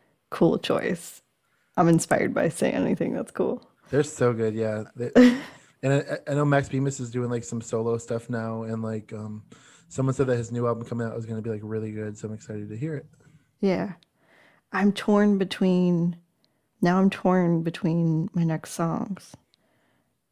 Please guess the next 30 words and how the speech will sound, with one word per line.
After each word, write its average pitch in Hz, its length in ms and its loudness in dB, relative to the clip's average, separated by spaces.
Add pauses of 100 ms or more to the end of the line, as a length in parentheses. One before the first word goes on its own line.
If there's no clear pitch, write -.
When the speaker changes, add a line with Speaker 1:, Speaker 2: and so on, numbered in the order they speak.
(880)
Speaker 1:
because 165 580 -4 (600)
I 180 120 2
feel 175 360 2
like 156 460 0 (1300)
the 170 100 0
format 160 560 0
should - 200 -6
be - 160 -4
on - 180 -2
this - 200 -8
list. - 440 -12 (380)
Speaker 2:
The - 80 -18
format's 110 420 -2
always 107 200 0
a 107 60 -8
good 104 280 -8
fit 107 300 -6 (360)
on 120 120 -2
these 110 240 -4
lists. - 440 -8 (180)
Speaker 1:
Okay, 180 200 2
my 156 180 2
last 165 340 0
two 160 200 0
will 156 140 -6
be, 147 320 -6
mm, 226 300 6
no, 202 100 4
I 170 160 -4
can't. 180 300 -4